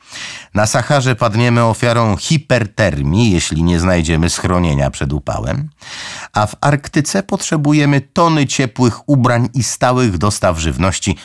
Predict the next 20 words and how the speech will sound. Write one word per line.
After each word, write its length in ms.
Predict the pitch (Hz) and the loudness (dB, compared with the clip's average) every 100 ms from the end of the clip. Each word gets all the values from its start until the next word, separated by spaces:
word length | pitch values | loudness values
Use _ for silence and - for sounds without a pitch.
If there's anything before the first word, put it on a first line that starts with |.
| - | -6
aby 260 | 82 82 | -2 0
nie 140 | 82 73 | 0 -2
popaść 480 | 80 78 76 - | -4 -2 -4 -4
w 80 | - | -8
stan 340 | - 78 71 71 | -6 -2 -2 -2
skrajnego 680 | - - 80 73 65 62 | -4 0 0 0 -2 -4
wychłodzenia. 800 | 65 - - 55 - - - - _ _ _ _ - - - - - - | -6 -8 -10 -10 -10 -12 -14 -18 _ _ _ _ -20 -16 -14 -14 -18 -6
Mimo 240 | 139 156 160 | 0 2 2
to 120 | 175 | 0
istnieją 640 | 160 - - 180 175 151 | -2 -2 -2 0 2 2
na 140 | 139 104 | 2 2
Ziemi 280 | 135 127 | 2 2
organizmy 680 | 113 107 104 117 104 104 90 | 2 0 0 0 0 2 0
żywe 360 | 73 107 98 82 | 0 0 0 -2
zwane 480 | 67 80 82 80 - | -2 0 2 0 -2
ekstremofilami. 1400 | - 90 - - 85 78 78 78 - 71 58 57 50 - - - - _ | -8 -6 -6 -6 -4 -2 -2 -4 -2 -2 -2 -6 -8 -14 -18 -20 -20 _
Są 320 | - 85 60 | -6 -4 -2
wśród 340 | - - - - | -6 -10 -8 -2
nich 180 | 85 67 | -2 0
zarówno 460 | 82 87 76 69 | 0 0 0 -2